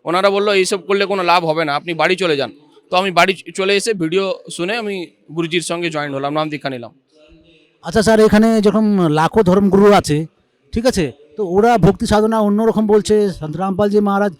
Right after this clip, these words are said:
Speaker 2: অন্যরকম বলছে, তো এটা কি, কি একটু ডেফিনেশনটা একটু বলুন তো।
Speaker 1: স্যার, ডেফি-, ডেফিনেশন যেটা, এটা গীতার একটা শ্লোকেই ক্লিয়ার হয়ে যাবে আপনাদের সবাই, পুরো ওয়ার্ল্ডের। যেমন একটাই শ্লোক কি আছে, তত্ত্বদর্শী সন্তের খোঁজ করতে বলেছে গীতায়।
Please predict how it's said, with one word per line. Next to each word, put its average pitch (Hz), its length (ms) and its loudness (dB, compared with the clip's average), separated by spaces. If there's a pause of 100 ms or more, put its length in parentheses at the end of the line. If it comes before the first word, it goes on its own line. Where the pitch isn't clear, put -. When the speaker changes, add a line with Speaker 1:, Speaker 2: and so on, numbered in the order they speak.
(240)
Speaker 2:
অন্যরকম 202 420 2
বলছে, 202 380 2 (320)
তো 214 80 2
এটা 226 340 2 (100)
কি, 170 160 -18
কি 247 120 -2
একটু 196 120 -2
ডেফিনেশনটা 208 460 0
একটু 208 120 -2
বলুন 202 240 2
তো। 254 160 -12 (800)
Speaker 1:
স্যার, 226 200 -2
ডেফি-, 202 520 -2
ডেফিনেশন 214 540 -4
যেটা, 196 320 -2
এটা 175 220 -6
গীতার 196 340 2
একটা 196 280 -2
শ্লোকেই 220 340 -2
ক্লিয়ার 175 300 0
হয়ে 165 120 4
যাবে 156 180 2
আপনাদের 147 360 -2
সবাই, 170 280 -4
পুরো 175 220 -4
ওয়ার্ল্ডের। 143 360 2
যেমন 185 240 -4
একটাই 202 260 -4
শ্লোক 208 200 -4
কি 202 180 -2
আছে, 180 180 -2
তত্ত্বদর্শী 220 640 -4
সন্তের 202 320 -4
খোঁজ - 240 -10
করতে 170 200 -6
বলেছে 156 280 -6
গীতায়। 135 340 -8